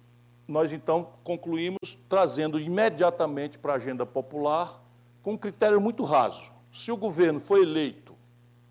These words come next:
é, dando retoricamente prioridade à segurança, é justo que a sociedade avalie que tradução prática ele está dando a essa prioridade retórica. E a melhor tradução prática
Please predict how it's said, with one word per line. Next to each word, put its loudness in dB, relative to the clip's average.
é, -12
dando 0
retoricamente -2
prioridade 2
à -10
segurança, -4
é 0
justo -2
que -2
a 4
sociedade -2
avalie 0
que 6
tradução 0
prática 0
ele -2
está 0
dando 0
a 4
essa -2
prioridade -6
retórica. -8
E 0
a 4
melhor 2
tradução -6
prática -6